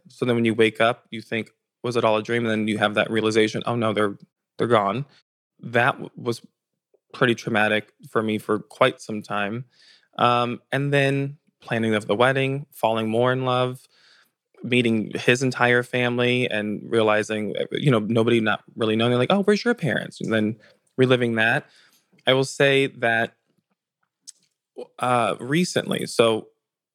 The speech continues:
I think, yeah, I mean, our life was just so on fast track. It was just the planning of the wedding, then we got married,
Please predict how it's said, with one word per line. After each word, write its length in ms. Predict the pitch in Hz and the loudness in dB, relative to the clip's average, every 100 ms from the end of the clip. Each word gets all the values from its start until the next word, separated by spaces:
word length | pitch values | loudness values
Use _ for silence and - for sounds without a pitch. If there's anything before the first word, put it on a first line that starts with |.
| _ _ _ _ 139 | _ _ _ _ -10
I 40 | |
think, 180 | 135 - | -8 -10
yeah, 60 | 156 | -8
I 60 | |
mean, 160 | 139 143 | -4 -2
our 180 | 139 135 | 0 2
life 300 | 135 147 - | 2 2 -2
was 100 | 127 | -8
just 880 | - - - - - - - - - | -8 -12 -12 -12 -14 -16 -18 -6 0
so 160 | 160 | 2
on 120 | 127 | 0
fast 360 | 110 113 117 - | 0 -2 -2 -4
track. 320 | - 90 - | -4 -4 -4
It 40 | 104 | -6
was 180 | 113 - | -6 -8
just 240 | - - | -18 -18
the 80 | 110 | -6
planning 280 | - 139 143 | 0 2 2
of 60 | |
the 60 | 131 | 2
wedding, 300 | 127 127 120 | 2 0 0
then 120 | 123 | 0
we 80 | 127 | 0
got 180 | 123 - | 0 0
married, 400 | 120 117 120 | -2 0 0